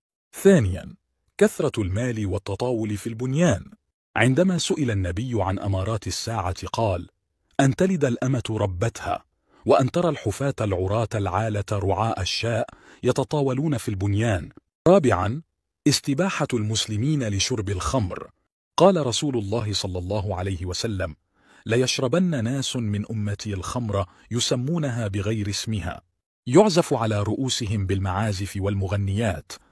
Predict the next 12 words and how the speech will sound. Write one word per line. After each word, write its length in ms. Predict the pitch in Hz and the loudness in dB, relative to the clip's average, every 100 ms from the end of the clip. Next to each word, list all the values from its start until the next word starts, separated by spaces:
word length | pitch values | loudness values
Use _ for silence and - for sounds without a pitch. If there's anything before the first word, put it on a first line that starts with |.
| _ _ 123 | _ _ 4
يخسف 520 | 185 - - 160 127 | 4 4 -2 -4 -2
الله 340 | 113 131 110 | -2 -2 -2
بهم 360 | 104 107 104 98 | -4 -4 -2 -2
الأرض، 520 | - 127 120 87 82 - _ _ _ 117 | -2 -2 -2 -6 -8 -10 _ _ _ 0
ويجعل 520 | 127 175 151 131 120 | 4 4 2 0 0
منهم 440 | 110 123 113 113 | -2 -4 -4 -4
القردة 600 | 98 - 104 117 104 98 | -6 -4 -4 -2 -4 -4
والخنازير." 840 | 92 92 - 101 95 87 107 82 - _ _ _ 170 | -4 -6 -4 -4 -4 -4 -8 -8 -16 _ _ _ 2
خامسًا، 440 | 98 95 92 - _ _ _ - | 2 0 -6 -10 _ _ _ 0
كثرة 340 | 208 151 127 123 | 2 2 -2 -2
الزلازل 680 | 98 107 127 123 101 104 | -4 -4 -2 -4 -4 -6
وسرعة 520 | 107 101 - 147 107 | -4 -2 0 0 0